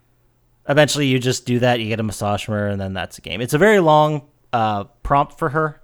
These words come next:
It's a, it's a big boss. I guess if you didn't have a guide, this would be very difficult to get to the end, but you eventually do, and then that's it.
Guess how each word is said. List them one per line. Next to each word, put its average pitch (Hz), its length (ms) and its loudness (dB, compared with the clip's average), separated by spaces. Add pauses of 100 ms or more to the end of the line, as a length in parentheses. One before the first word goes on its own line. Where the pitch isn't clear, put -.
(220)
It's 117 180 -12
a, 107 180 -10
it's 113 160 -8
a 104 80 -6
big 110 220 -6
boss. 110 260 -2
I 123 160 -2
guess 131 260 -2
if 120 160 -6
you 120 140 -2
didn't 123 180 0
have 113 100 0
a 107 60 -4
guide, 110 280 0
this 101 160 -12
would 98 60 -16
be 95 80 -8
very 95 200 -8
difficult 95 500 -12 (480)
to - 80 -12
get 107 140 -4
to 107 80 -10
the 127 100 0
end, 185 360 2 (840)
but 135 580 4 (1040)
you 151 100 -2
eventually 156 340 0
do, 131 480 2
and 113 160 -2
then 110 400 0
that's 104 280 -4
it. 98 220 -8